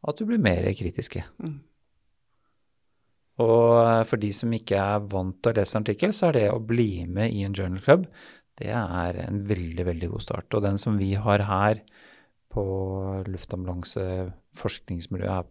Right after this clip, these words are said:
Speaker 1: på Lørenskog, eh, som i samarbeid med Stiftelsen Norsk Luftambulanse, den er åpen for alle.
Speaker 2: Ja. Og den, igjen, så vil jeg anbe-, jeg anbefalte den i forrige episode. Jeg vil anbefale, eh, hvis du er interessert et-, i dette her, eh, å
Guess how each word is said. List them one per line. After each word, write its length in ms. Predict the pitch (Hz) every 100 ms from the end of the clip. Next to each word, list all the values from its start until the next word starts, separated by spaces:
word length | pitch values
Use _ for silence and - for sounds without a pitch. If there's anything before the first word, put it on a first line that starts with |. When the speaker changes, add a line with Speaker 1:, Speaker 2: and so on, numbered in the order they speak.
| -
Speaker 1:
på 100 | 98 95
Lørenskog, 460 | 95 90 - 196 220 - - - - - _ _ -
eh, 160 | 107 104
som 380 | - 107 101 104
i 140 | 101
samarbeid 640 | - 104 85 85 87 87 95
med 240 | 92 95
Stiftelsen 480 | - 104 - 95 -
Norsk 220 | 98 98
Luftambulanse, 480 | 87 92 92 90 131
den 140 | 101
er 100 | 131
åpen 220 | 120 - 120
for 140 | 175
alle. 160 | 90 85 - -
Speaker 2:
Ja. 140 | - _ _ _ -
Og 140 | 151 143
den, 220 | 151 180 180
igjen, 320 | 160 151 175 202
så 160 | - 170
vil 160 | 147
jeg 80 | 139
anbe-, 220 | 156 131
jeg 80 | 147
anbefalte 480 | 151 143 139 139 -
den 160 | 135 135
i 60 |
forrige 240 | - 143 -
episode. 380 | - 117 120 160 -
Jeg 160 | 143 139
vil 180 | 131 127
anbefale, 540 | 120 120 127 127 143 151 -
eh, 380 | 139 135 131 127
hvis 160 | 123
du 80 | -
er 80 | 127
interessert 640 | 123 139 151 - 123 135
et-, 160 | 135 - _ _
i 80 | 139
dette 240 | 135 147 143
her, 220 | 185 277 _ _ - - - - _ -
eh, 320 | 143 143 143
å 140 | -